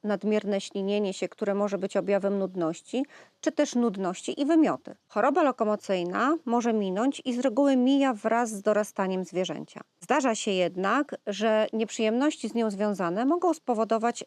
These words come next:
rozwinięcie się strachu przed podróżowaniem, czyli tak zwany lęk lokomocyjny. W przypadku lęku lokomocyjnego pies może również wymiotować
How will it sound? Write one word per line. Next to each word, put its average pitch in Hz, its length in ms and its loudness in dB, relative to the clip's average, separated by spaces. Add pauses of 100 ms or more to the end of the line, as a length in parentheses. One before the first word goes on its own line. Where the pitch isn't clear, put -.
rozwinięcie 214 720 -2
się 202 140 -6
strachu 185 480 -6
przed - 240 -4
podróżowaniem, 202 840 -2 (340)
czyli 466 260 2
tak 202 180 -2
zwany 233 420 2
lęk 214 460 2
lokomocyjny. 180 760 -4 (120)
W - 120 -18
przypadku - 500 -2
lęku 285 320 4
lokomocyjnego 185 920 0
pies 240 240 -2
może 214 300 2
również 311 340 2
wymiotować 185 840 -2